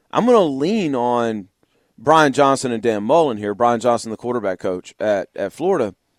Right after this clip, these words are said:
They're, they chose to put Trask in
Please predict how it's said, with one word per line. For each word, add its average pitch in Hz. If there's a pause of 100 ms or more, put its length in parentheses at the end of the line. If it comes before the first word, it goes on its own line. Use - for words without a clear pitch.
(460)
They're, 127
they 143
chose 185
to 127
put 131 (480)
Trask 147
in 101